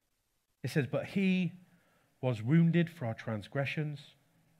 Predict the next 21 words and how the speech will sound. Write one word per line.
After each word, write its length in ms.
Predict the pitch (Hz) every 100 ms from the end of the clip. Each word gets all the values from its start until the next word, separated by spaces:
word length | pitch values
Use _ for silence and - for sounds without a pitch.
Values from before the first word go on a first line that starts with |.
| _ _ _ _
He 160 | - 170
was 220 | 147 117
buried 440 | - 139 143 156
for 180 | 139 135
our 140 | 120 113
iniquities 600 | 120 - 127 - 120 120 - _ _ _ _ _ _ _ _ _
and 160 | 117 120
chastised 960 | - 123 - - 143 143 143 135 - _ _ _ _ _ _ _ _ _ _ _
for 180 | - 117
our 120 | 104
peace." 580 | - - 127 120 - - _ _ _ _ _ _ _ _ _ _ _ _ _ _ _
And 100 | 113
chastis-, 480 | - 123 - 131 - -
chast-, 280 | - 107 - -
ah, 100 | 101
I 80 |
can't 240 | 82 - 85
even 40 |
say 160 | 87 92
it, 100 | 95
but 100 | 101